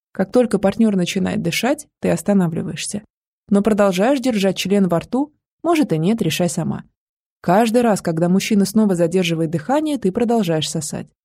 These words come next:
Желательно с крейсерской скоростью, то есть в одном темпе. Поначалу ничего сложного. Самое интересное начинается в конце.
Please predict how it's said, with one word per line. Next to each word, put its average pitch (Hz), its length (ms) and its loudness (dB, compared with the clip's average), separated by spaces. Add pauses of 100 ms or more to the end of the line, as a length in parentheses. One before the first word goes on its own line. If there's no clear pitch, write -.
(360)
Желательно 226 520 4
с - 80 -2
крейсерской 214 520 0
скоростью, 156 520 -6 (400)
то 196 80 4
есть 196 160 2
в 170 60 2
одном 170 300 2
темпе. 156 420 -6 (560)
Поначалу 226 460 4
ничего 226 380 0
сложного. 156 580 -4 (200)
Самое 214 360 4
интересное 247 480 0
начинается 160 600 -2
в - 40 -10
конце. 175 480 -4